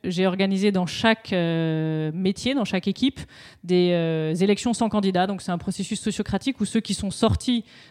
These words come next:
de cette, euh, de ces élections-là étaient représentants, avaient été choisis sans se porter candidat pour, euh, euh, porter la voix, la voix de leur équipe. Et donc, ils étaient, euh, très responsabilisés pour, euh, des benchmarks complets, euh, pour,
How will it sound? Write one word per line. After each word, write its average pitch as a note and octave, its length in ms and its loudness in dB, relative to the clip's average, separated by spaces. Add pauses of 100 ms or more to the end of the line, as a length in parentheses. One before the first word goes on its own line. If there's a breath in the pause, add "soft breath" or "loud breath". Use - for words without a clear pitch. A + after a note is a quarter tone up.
de F3+ 100 0
cette, F#3 320 -2
euh, D#3+ 540 -2
de E3 80 -2
ces F3 240 -2
élections-là F#3 420 0
étaient G#3+ 160 0
représentants, A3+ 960 4 (560)
avaient F3+ 140 4
été F#3 160 2
choisis A3+ 600 4
sans B3 240 4
se - 120 0
porter G3 300 -2
candidat F#3+ 460 0 (400 loud breath)
pour, A#3+ 260 4
euh, E3+ 360 4 (360 loud breath)
euh, E3+ 140 2
porter G3 280 0
la G3 120 4
voix, F#3+ 460 6
la E3 100 4
voix F#3+ 160 4
de G3 60 2
leur F3+ 100 4
équipe. F3+ 280 0
Et F#3 60 2
donc, F#3 220 -2
ils F3 100 0
étaient, G3 300 2
euh, E3 180 2
très A3+ 220 0
responsabilisés G3+ 960 4 (320 loud breath)
pour, G3 320 0
euh, E3+ 100 2
des E3+ 140 2
benchmarks F3+ 540 0
complets, G3+ 600 4
euh, E3+ 60 4
pour, - 240 -8